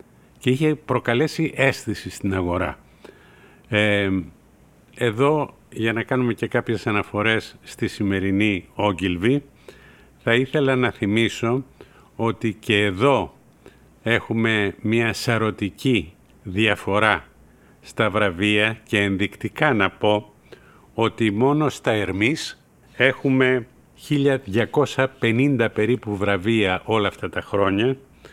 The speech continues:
Έχουμε εφτά βραβεία στις Κάνες, το ένα είναι πολύ πρόσφατο, έτσι, ε, αυτό για το Robo Kids, ε, δύο Clio, ε, και λοιπά και λοιπά.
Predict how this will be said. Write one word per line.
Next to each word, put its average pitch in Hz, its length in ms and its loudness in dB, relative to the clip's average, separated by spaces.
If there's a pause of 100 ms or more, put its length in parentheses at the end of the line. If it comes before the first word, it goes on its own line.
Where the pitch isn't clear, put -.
(480)
Έχουμε 135 440 2
εφτά 160 340 0
βραβεία 120 440 2
στις - 240 -8
Κάνες, 117 480 2
το 113 100 0
ένα 117 240 2
είναι 127 220 0
πολύ 113 340 -2
πρόσφατο, 117 720 -2 (300)
έτσι, 120 420 -2 (120)
ε, 98 500 0
αυτό 113 360 -2
για 104 240 -2
το 101 240 0
Robo 101 280 0 (140)
Kids, 120 320 -4 (960)
ε, 113 360 0 (140)
δύο 143 500 2
Clio, 127 380 2 (680)
ε, 117 500 2
και 139 160 2
λοιπά 127 280 2
και 127 140 -2
λοιπά. 143 340 2